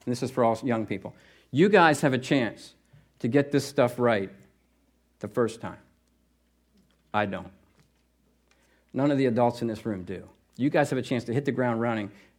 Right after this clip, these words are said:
realizing what is really meaningless and what's really meaningful. We could pass the microphone around, and you would be stunned at the ways we tried to squeeze meaning out of things in this life.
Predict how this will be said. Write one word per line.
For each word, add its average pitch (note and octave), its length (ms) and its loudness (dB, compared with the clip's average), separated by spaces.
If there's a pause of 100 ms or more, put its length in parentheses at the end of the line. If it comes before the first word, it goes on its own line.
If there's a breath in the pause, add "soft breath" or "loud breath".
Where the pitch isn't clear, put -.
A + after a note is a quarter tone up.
(100)
realizing C#3+ 680 6
what C#3+ 200 4
is A2+ 120 0
really C#3 280 2
meaningless G2+ 680 -2 (200)
and G#2 100 -8
what's G#2 220 -6
really G#2+ 180 -2
meaningful. G#2 300 -6
We A2+ 60 2
could G#2+ 160 -2
pass F#3 240 4
the D3+ 40 -2
microphone C#3+ 460 2
around, G#2+ 320 -2 (340 loud breath)
and B2+ 160 0
you E3 180 2
would F3+ 200 4
be C3 140 4
stunned A#2+ 720 -2 (360 soft breath)
at A#2 160 -4
the A#2+ 100 0
ways C3+ 300 4
we C#3+ 140 4
tried C#3+ 280 6
to A#2 60 -2
squeeze A#2+ 320 -2
meaning B2 340 2
out G2+ 100 -6
of G2 80 -10
things G#2 240 -6
in F#2+ 80 -10
this F2+ 180 -14
life. - 260 -12